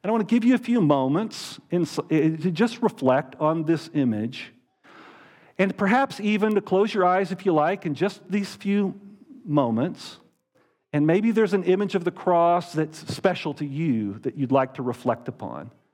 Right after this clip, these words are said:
But just center yourself. Let's center ourselves in this moment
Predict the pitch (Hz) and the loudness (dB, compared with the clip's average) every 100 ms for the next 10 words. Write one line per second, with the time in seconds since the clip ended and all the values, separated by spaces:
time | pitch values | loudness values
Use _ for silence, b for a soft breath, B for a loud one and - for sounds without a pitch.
0 | _ _ _ _ _ - 208 - - - | _ _ _ _ _ -4 -2 -2 0 2
1 | 269 269 190 135 127 127 107 - 226 - | 4 4 4 2 2 0 0 0 0 -2
2 | - 226 226 214 165 147 139 143 123 113 | 0 0 2 2 2 0 0 0 0 -2
3 | - 156 214 214 - 117 104 113 175 | -2 0 2 0 0 0 2 2 2